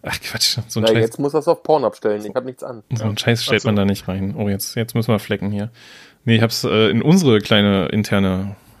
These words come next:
Speaker 1: Kuschelgruppe
Speaker 2: <laughs>
Speaker 1: gesteckt.
Speaker 2: In die
Speaker 3: Ja.
Speaker 2: Insider-Gruppe, wo man erst nach zweimal Telegram reinkommt.
Speaker 1: So, da
Speaker 3: Eben, eben. Du kannst aber auch in den Te-, in unseren Telegram-Channel machen, dann können die Leute direkt jetzt gucken,
Speaker 1: Ja.
Speaker 3: worüber wir sprechen.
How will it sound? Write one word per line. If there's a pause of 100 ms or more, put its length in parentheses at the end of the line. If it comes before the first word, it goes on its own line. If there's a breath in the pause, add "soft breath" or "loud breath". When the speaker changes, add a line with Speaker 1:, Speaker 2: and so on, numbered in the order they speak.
(880 soft breath)
Speaker 1:
Kuschelgruppe (100)
Speaker 2:
<laughs>
Speaker 1:
gesteckt. (140)
Speaker 2:
In
die
Speaker 3:
Ja.
Speaker 2:
Insider-Gruppe,
wo
man
erst
nach
zweimal
Telegram
reinkommt. (200)
Speaker 1:
So,
da
Speaker 3:
Eben,
eben.
Du
kannst
aber
auch
in
den
Te-, (180)
in
unseren
Telegram-Channel
machen,
dann
können
die
Leute
direkt
jetzt
gucken,
Speaker 1:
Ja.
Speaker 3:
worüber
wir
sprechen.